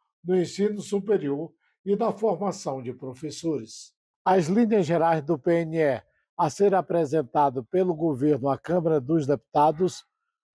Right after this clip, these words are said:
foram apresentadas na Casa nesta quarta-feira pelo secretário executivo adjunto do Ministério da Educação,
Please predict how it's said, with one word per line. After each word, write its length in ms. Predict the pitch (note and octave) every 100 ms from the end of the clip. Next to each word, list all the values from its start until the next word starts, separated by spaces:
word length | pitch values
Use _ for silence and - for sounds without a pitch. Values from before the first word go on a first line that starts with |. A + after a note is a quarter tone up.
| -
foram 300 | G3+ G#3+ G3
apresentadas 880 | E3+ F#3 E3+ D#3+ C#3+ E3+ D#3 C3+ B2
na 160 | C#3
Casa 540 | - F3 F#3 D#3 F#3 - _ _ D#3
nesta 480 | F3 G3+ D#3+ E3
quarta-feira 840 | - D3 C#3 C3+ A#2+ F3 F#3+ E3 C3+ - _ _ -
pelo 260 | F#3+ F3+
secretário 840 | D3 G#3 G3+ G3+ E3+ - D#3 D3+ D3+
executivo 720 | F#3 F3 D#3 - D3 A#2+ D3+
adjunto 760 | D3+ D#3+ B2 D3 F3 F3 G3 - _ _
do 180 | C#3 E3
Ministério 720 | F3+ G#3+ G#3 D#3+ - D#3+ C3+
da 200 | B2 D#3
Educação, 760 | E3+ C#3 A#2+ C#3 - F3+ F3+ C#3+